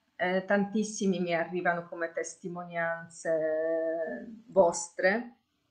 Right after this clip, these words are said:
Eh, poi alla fine è divertente quando tu ti metti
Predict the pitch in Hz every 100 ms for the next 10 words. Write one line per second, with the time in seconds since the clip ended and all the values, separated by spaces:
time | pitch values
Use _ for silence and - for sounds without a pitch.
0 | _ _ _ _ _ _ _ _ 180 175
1 | 175 175 175 175 175 175 170 - - -
2 | 190 233 214 - 175 165 196 175 151 165
3 | 151 - - 160 165 170 165 - 165 170
4 | 175 175 220 208 - - _ _ _ _
5 | _ _ _ _ _ _ - 202 214 214
6 | 214 - 190 180 190 196